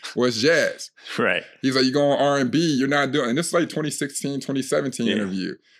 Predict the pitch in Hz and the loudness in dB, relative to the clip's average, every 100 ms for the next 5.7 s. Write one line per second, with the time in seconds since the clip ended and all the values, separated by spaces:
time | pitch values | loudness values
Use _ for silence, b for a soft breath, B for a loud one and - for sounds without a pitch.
0 | b 180 180 160 147 175 156 143 147 135 | b 0 2 2 2 2 4 4 2 2
1 | 160 180 143 123 131 151 143 110 131 139 | 2 2 4 4 2 2 2 2 2 2
2 | 139 117 135 143 110 85 - _ _ _ | 0 0 2 2 0 -2 -10 _ _ _
3 | _ _ _ 98 107 135 139 127 123 147 | _ _ _ -4 0 2 2 4 4 4
4 | - - _ _ 123 143 165 151 131 147 | 2 -8 _ _ -2 2 4 4 4 2
5 | 139 131 127 113 135 113 90 | 2 2 2 2 2 2 0